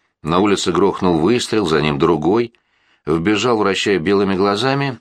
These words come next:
Гаврюша. Засыпались, мать его. По лестнице уже бежали. Гордеев затравленно оглянулся, прыгнул на подоконник и силой ударил сапогом по оконному переплёту. Хряснуло дерево,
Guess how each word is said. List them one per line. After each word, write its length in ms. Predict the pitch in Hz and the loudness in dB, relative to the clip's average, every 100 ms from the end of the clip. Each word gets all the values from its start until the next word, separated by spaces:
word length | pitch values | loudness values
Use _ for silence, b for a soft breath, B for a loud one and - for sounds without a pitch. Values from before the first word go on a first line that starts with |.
| - | -4
Гаврюша. 640 | 131 135 95 71 - 69 - _ _ _ _ b b b b b | -2 0 0 -2 -2 -4 -8 _ _ _ _ b b b b b
Засыпались, 840 | 76 110 - 151 147 92 76 67 | -2 -2 -2 -4 -2 0 0 0
мать 340 | 87 82 69 78 | 0 0 0 -2
его. 280 | 71 71 - _ _ _ _ _ _ - | 0 -2 -6 _ _ _ _ _ _ -4
По 80 | |
лестнице 520 | 76 80 76 82 - 87 | 0 0 0 -4 0 0
уже 200 | 85 90 | 0 -2
бежали. 600 | 127 127 139 101 71 - _ _ _ _ _ - | -2 -2 -2 -2 -6 -8 _ _ _ _ _ -8
Гордеев 540 | - 82 78 110 92 | -2 -2 0 0 0
затравленно 580 | 85 76 82 78 76 78 | 0 0 0 0 0 0
оглянулся, 640 | 76 85 104 117 - 107 b b b b | 0 0 0 -2 -2 -4 b b b b
прыгнул 420 | - 139 131 98 | -2 0 0 0
на 100 | 87 | 0
подоконник 760 | 80 85 95 - 143 139 131 - _ _ _ | 0 0 -2 -2 -2 0 -4 -8 _ _ _
и 160 | 80 80 | -4 -2
силой 340 | - 110 92 | 0 0 0
ударил 260 | 80 87 78 | 0 0 0
сапогом 520 | 85 - 87 101 98 | -2 -2 0 0 0
по 120 | 82 | -2
оконному 480 | - 92 85 85 82 | 0 0 0 0 0
переплёту. 640 | 95 110 113 78 73 69 _ _ _ _ _ _ _ _ _ _ _ | -2 -2 0 0 0 -6 _ _ _ _ _ _ _ _ _ _ _
Хряснуло 640 | - 117 160 - 95 85 | -2 0 0 -2 0 0
дерево, 560 | 78 123 135 123 113 | 0 0 2 0 -4